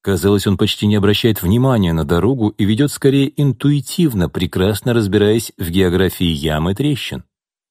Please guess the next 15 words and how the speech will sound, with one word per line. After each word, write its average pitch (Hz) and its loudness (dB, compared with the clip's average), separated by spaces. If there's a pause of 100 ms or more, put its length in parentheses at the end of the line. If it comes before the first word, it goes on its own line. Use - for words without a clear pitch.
(920)
«До 117 2
города 175 4
я 160 4
тебя 156 2
не 156 2
довезу 156 4
и 131 4
не 113 2
мечтай», — 113 0 (180)
хрипло 92 -2
сказал 98 0
он, 123 0
не 117 2
поворачивая 92 0
головы. 104 0